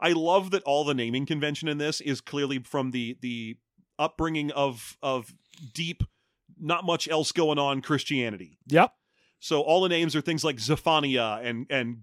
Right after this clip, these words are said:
Speaker 1: G-, Gedalia and so on, where you're like, "Oh, I can see, like,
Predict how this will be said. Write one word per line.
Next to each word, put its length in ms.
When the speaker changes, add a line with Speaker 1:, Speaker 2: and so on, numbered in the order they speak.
Speaker 1:
G-, 200
Gedalia 840
and 120
so 160
on, 100
where 80
you're 60
like, 180
"Oh, 140
I 80
can 160
see, 180
like, 320